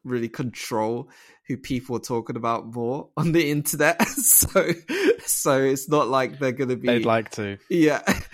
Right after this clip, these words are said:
Speaker 1: It's not, it's not
Speaker 2: <laughs>
Speaker 1: like they're gonna be picking, um, squads based on who people like more on Twitter. Um, but also, uh, he hasn't been at the club for two years. So he,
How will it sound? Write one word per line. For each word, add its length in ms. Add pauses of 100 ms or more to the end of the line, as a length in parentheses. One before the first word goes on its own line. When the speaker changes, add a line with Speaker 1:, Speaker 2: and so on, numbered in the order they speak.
(280)
Speaker 1:
It's 240
not, 320
it's 220
not 180
Speaker 2:
<laughs> 20
Speaker 1:
like 140
they're 100
gonna 260
be 180
picking, 540 (120)
um, 520 (240)
squads 580
based 400
on 340 (140)
who 100
people 380
like 280
more 400 (220)
on 120
Twitter. 480 (560)
Um, 560 (320)
but 120
also, 640 (420)
uh, 320
he 220
hasn't 380
been 240
at 140
the 60
club 320
for 160
two 260
years. 540 (200)
So 280
he, 200